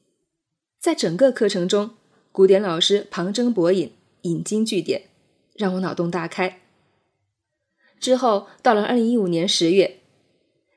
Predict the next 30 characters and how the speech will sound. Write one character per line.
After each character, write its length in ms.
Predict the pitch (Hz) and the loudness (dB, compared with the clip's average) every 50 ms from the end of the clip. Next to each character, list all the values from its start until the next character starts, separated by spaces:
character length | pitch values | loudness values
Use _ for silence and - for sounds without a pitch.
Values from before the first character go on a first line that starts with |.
| _ | _
机 140 | - - 202 190 | -4 4 6 6
缘 120 | 180 185 | 6 6
巧 220 | 202 - 170 156 | 2 -2 -4 -6
合， 280 | 175 - 170 165 - - - - - _ | -4 -2 -4 -4 -4 -6 -16 -20 -20 _
在 180 | _ - 285 285 | _ 2 2 2
古 140 | 277 - 247 | 2 0 0
典 140 | 254 294 294 | 2 2 2
老 140 | 240 160 | 2 -2
师 80 | 180 - | -4 -2
的 100 | 208 226 | -2 -2
引 180 | 214 185 147 151 | -2 -2 -6 -4
荐 200 | 175 226 208 190 | -4 -4 -4 -2
下， 340 | - 202 175 - - - _ _ _ _ _ _ _ - | -2 -2 -2 -2 -6 -12 _ _ _ _ _ _ _ -12
Scalers 480 | - - 180 190 196 220 220 202 190 | -10 0 2 4 4 4 4 0 -2
Talk 320 | - - 202 185 170 170 185 | -2 -4 -2 -2 0 0 -2
成 200 | - 202 175 190 | -2 -2 -2 -2
长 200 | 196 170 160 175 | -2 -4 -4 0
会 200 | - 202 180 - | 0 -2 -2 -2
教 220 | - - 285 269 | -2 0 0 0
传 180 | 269 - 226 240 | 0 -2 -4 -4
小 200 | 233 - 175 185 | -2 -2 -2 -2
组 260 | 226 - 185 - - _ _ _ | 0 0 -2 -2 -2 _ _ _
有 140 | - 185 185 | 2 2 2
机 160 | 185 185 240 | 4 2 -2
会 180 | 262 247 277 226 | 2 4 4 4
为 120 | 226 262 233 | 6 2 0
凯 200 | 220 - 214 170 | 0 -2 -6 -6
文· 120 | 165 180 233 | -4 -6 -8
凯 200 | - - 170 147 | -6 -6 -6 -4
利 240 | 208 220 - - | -4 -4 -6 -8